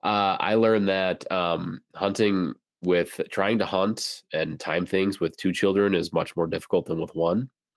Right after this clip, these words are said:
Um, I learned that, uh, well, going, going to that, phe-, going back to that pheasant hunt we keep talking about. So learning how to,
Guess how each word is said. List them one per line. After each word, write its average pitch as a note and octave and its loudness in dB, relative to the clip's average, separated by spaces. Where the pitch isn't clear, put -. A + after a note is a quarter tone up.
Um, E2 -2
I F2 -2
learned F2+ 0
that, E2+ -2
uh, D#2 -4
well, F2+ -2
going, A2 4
going G#2 4
to A2 4
that, F#2 4
phe-, - -2
going F2+ 2
back E2+ 2
to F2 -4
that E2 -2
pheasant D#2 -2
hunt D2 0
we D#2 -2
keep D2+ -8
talking D2+ -4
about. D#2 -6
So D#2+ 2
learning A2 4
how G2 2
to, F2+ 2